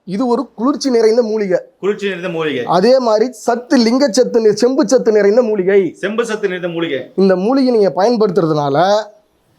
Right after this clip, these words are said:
Speaker 1: தலையில் இருக்கக்கூடிய
Speaker 2: ஆ.
Speaker 1: பொடுகு,
Speaker 2: சரிங்கய்யா.
Speaker 1: ஈறு,
Speaker 2: ம்.
Speaker 1: பேனு
Speaker 2: ம்.
Speaker 1: போகும்.
Speaker 2: ம்.
Speaker 1: அடுத்தது நெல்லிக்காய்.
Speaker 2: அடுத்தது நெல்லிக்காய்.
Speaker 1: நெல்லிக்காயின் தன்மை பாத்தீங்கன்னா, விட்டமின் சி நிறைந்த பொருள்.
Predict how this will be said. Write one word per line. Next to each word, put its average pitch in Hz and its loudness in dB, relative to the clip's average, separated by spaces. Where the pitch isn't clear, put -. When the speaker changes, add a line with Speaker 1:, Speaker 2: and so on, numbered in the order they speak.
Speaker 1:
தலையில் 262 0
இருக்கக்கூடிய 185 -2
Speaker 2:
ஆ. 123 -14
Speaker 1:
பொடுகு, 214 2
Speaker 2:
சரிங்கய்யா. 120 -8
Speaker 1:
ஈறு, 220 4
Speaker 2:
ம். 131 -8
Speaker 1:
பேனு 226 2
Speaker 2:
ம். 120 -20
Speaker 1:
போகும். 196 2
Speaker 2:
ம். 117 -14
Speaker 1:
அடுத்தது 220 2
நெல்லிக்காய். 208 -2
Speaker 2:
அடுத்தது 170 -2
நெல்லிக்காய். 175 -4
Speaker 1:
நெல்லிக்காயின் 240 0
தன்மை 220 0
பாத்தீங்கன்னா, 202 2
விட்டமின் 220 -2
சி 277 -2
நிறைந்த 233 2
பொருள். 196 0